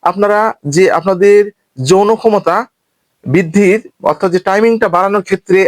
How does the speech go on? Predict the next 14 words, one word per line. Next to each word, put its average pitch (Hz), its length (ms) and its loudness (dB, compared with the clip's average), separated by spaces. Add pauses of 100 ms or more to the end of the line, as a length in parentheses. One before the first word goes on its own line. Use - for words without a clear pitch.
(120)
আপনারা 165 240 -2 (120)
এটি 175 160 -2 (200)
ব্যবহার 139 280 0
করতে 113 200 -4
পারবেন। 156 220 -2 (800)
আপনারা 226 280 -2
হয়তোবা 233 300 0 (340)
দেখা 202 200 0
যাচ্ছে 202 220 -2 (120)
আপনার 202 260 -4
সহধর্মিণীর 220 680 2 (120)
প্রয়োজন 208 300 2 (120)
পাঁচ 190 180 0 (120)
মিনিট 131 240 -2